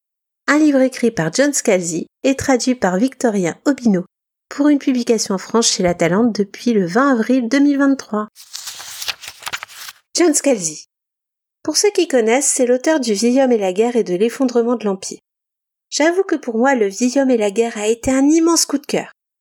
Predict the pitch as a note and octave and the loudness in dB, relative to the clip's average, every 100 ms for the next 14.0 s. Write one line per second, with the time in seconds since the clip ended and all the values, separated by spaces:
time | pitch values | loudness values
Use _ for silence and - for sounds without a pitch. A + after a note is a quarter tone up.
0 | _ _ - C#4+ - - D#4 - D#4 C#4+ | _ _ -4 -4 -2 -2 -2 0 0 0
1 | C#4+ C#4 C4+ B3 B3 B3+ A#3+ - _ - | -4 0 0 0 -2 0 0 -2 _ -12
2 | - - A#3 C4+ C#4 C4+ D4 C#4+ D4 D#4 | -6 -2 0 0 0 2 0 0 2 2
3 | C#4+ C#4 C4 - - _ _ _ _ _ | 0 -4 -4 -6 -6 _ _ _ _ _
4 | A3+ C#4+ - G#4 E4 D#4+ C#4+ D#4 C#4 A3 | -4 -2 0 0 2 0 2 2 2 0
5 | - C4+ - D4 A3+ F#3 F#3 D4+ - C4+ | 0 -2 -2 0 0 0 -2 0 0 0
6 | G3+ - D4 D4 C4 - B3 A3 G#3+ F3+ | -2 -2 -4 -2 -6 -2 0 0 0 -2
7 | E3+ E3+ - G#3+ G#3+ G#3+ - - G#3 F3+ | -2 -6 -6 -2 -2 0 -4 -2 -4 -4
8 | - D#3 D#3 D3+ _ _ _ _ _ - | -4 -4 -4 -8 _ _ _ _ _ -6
9 | C#4 D4+ D#4+ - F4+ D#4 A#3+ G#3+ G3 B3 | -2 0 0 0 0 0 2 2 2 0
10 | C4+ A#3 A3+ A#3 A3 F3 A3 C4 A#3+ A3+ | 0 -4 0 0 2 2 2 0 0 0
11 | F#3 G#3 C4 - G#3+ - E3 - F#3+ E3 | 0 0 0 0 0 0 0 0 0 0
12 | E3+ - - A#3 B3 A#3 G#3+ G#3 G#3 F#3+ | -4 -6 -2 2 2 0 0 0 0 -2
13 | - F3 - D#3 D3+ - - G3 D#3+ C3+ | 0 0 -2 -4 -6 -8 0 0 0 -6